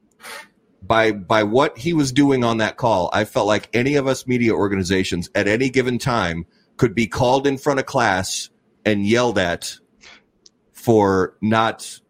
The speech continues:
being a good boy. And I thought it was completely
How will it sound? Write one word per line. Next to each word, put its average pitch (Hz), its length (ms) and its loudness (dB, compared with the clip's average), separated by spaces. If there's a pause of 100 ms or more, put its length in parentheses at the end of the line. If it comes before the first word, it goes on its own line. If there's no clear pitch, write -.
(240)
being 113 260 0
a 104 40 -4
good 95 280 -4
boy. 80 300 -4 (640)
And 107 140 0
I 107 160 0
thought 113 220 -2
it 101 40 0
was 101 140 -2
completely 123 800 -2